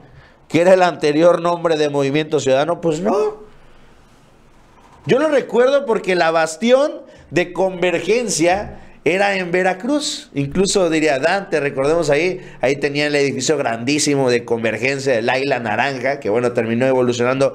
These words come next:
a Movimiento Ciudadano, pero era un partido pinchurriento, no tenía nada. Pues imagínense qué tan mal está la cosa, que hay varios estados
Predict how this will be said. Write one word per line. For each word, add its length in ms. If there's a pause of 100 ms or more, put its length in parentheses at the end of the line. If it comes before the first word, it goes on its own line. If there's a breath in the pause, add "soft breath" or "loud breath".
(260 loud breath)
a 80
Movimiento 360
Ciudadano, 520 (220 loud breath)
pero 260
era 100
un 120
partido 680 (680)
pinchurriento, 1120 (180 loud breath)
no 160
tenía 320
nada. 580 (440 loud breath)
Pues 160
imagínense 560
qué 140
tan 180
mal 160
está 240
la 160
cosa, 600 (220 loud breath)
que 120
hay 100
varios 360
estados 840